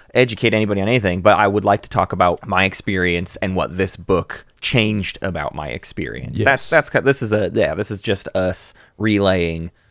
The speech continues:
Speaker 1: sort of what this book can mean for us going forward and what, what it means for all sorts of things. So yeah, yeah, in the American South, uh,
Speaker 2: Mm-hmm.
Speaker 1: you know, you're, you're taught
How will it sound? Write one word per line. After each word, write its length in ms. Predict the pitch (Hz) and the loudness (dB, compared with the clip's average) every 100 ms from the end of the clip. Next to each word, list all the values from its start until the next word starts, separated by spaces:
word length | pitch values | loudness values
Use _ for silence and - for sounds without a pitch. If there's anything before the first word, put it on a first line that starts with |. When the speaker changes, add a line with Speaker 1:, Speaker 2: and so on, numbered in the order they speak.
| _ | _
Speaker 1:
sort 240 | - 98 | 0 2
of 140 | 87 87 | 2 2
what 200 | 90 - | 0 0
this 180 | 87 | -4
book 480 | - 87 85 - - - | -2 -2 -2 -6 -20 -16
can 200 | - 104 | -2 0
mean 240 | 90 90 90 | 0 -2 -4
for 240 | - 87 | -2 0
us 260 | 82 85 - 101 - | 0 -2 -6 -10 -2
going 200 | 101 92 | 0 2
forward 240 | 120 123 | 4 4
and 120 | 131 117 | 4 2
what, 260 | 107 98 - | 0 0 -2
what 120 | 101 | -2
it 60 | 85 | 0
means 220 | 92 90 | -4 -4
for 100 | 95 | -4
all 80 | 85 | -4
sorts 180 | 92 87 | -6 -8
of 40 | |
things. 140 | 85 - | -10 -2
So 80 | |
yeah, 140 | 139 147 | 2 2
yeah, 220 | 143 117 | 2 0
in 160 | - 151 | 0 0
the 80 | |
American 380 | 147 147 135 120 | 0 2 0 -2
South, 580 | 110 - 107 90 98 - - - - - | -2 2 4 2 -2 -10 -20 -20 -20 0
uh, 320 | 104 101 139 120 | 4 8 10 8
Speaker 2:
Mm-hmm. 60 | 95 - - _ - | 4 -6 -20 _ -2
Speaker 1:
you 120 | 120 | 2
know, 320 | 107 87 82 - | 2 2 0 -4
you're, 220 | 110 110 - | 0 0 2
you're 180 | 131 131 | 0 0
taught 540 | - 175 165 - - | -2 0 0 0 -10